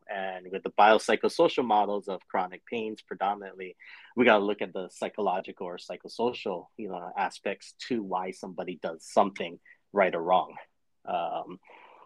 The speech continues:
so yeah, no, it's, um, it's definitely a big mix. And even with injury, you know, there's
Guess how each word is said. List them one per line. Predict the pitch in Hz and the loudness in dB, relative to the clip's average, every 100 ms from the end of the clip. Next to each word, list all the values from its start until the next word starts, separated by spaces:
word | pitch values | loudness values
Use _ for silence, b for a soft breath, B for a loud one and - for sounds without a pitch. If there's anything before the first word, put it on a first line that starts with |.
| b | b
so | - | 6
yeah, | 123 135 | 8 8
no, | 120 135 110 | 6 2 0
it's, | 107 - | -4 -4
um, | 110 98 95 | -2 -2 -6
it's | 123 - | -12 -12
definitely | - 123 - 123 110 113 107 104 107 | -4 -4 -2 -10 -8 -8 -8 -8 -10
a | |
big | 95 104 | -6 -8
mix. | 107 104 - | -6 -10 -10
And | 107 | -10
even | 107 107 101 | -8 -8 -8
with | 101 | -8
injury, | 104 117 107 110 101 101 _ _ | -8 -10 -8 -8 -6 -8 _ _
you | 107 | -6
know, | 95 95 95 95 | -4 -4 -6 -6
there's | 101 101 95 - | -6 -6 -10 -20